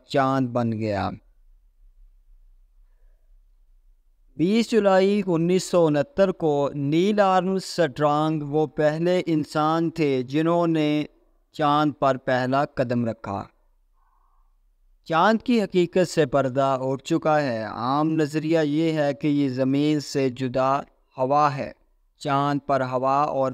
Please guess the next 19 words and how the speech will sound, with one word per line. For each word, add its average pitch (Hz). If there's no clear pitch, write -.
पानी 135
नहीं 165
है 135
और 165
ना 185
ही 214
वहाँ 170
पे 165
सब्ज़ा 127
है। 113
चांद 151
पर 135
सबसे 151
पहले 123
अपोलो 143
टू 185
उतारा 127
गया 135
था। 165